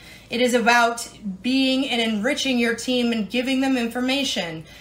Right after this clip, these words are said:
I watch my team's lives at night before I go to bed. I don't watch the whole thing. I skim through, skim through.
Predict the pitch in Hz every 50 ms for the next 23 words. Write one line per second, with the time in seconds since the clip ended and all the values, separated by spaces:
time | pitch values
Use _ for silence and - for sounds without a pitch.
0 | - - - - 226 233 240 247 233 247 254 254 262 269 - - 277 277 269 262
1 | - 277 277 269 240 240 262 269 269 311 320 254 285 254 240 220 220 214 214 240
2 | - - 262 247 254 254 254 262 254 262 269 247 294 294 285 240 196 170 160 196
3 | 196 185 185 160 - - 180 175 175 - - - 160 180 202 180 - - - 285
4 | 370 349 285 269 254 220 214 - - - - 175 175 - - - 311 311 311 302
5 | 302 277 - - - 175 175 190 - - - 311 311 311 311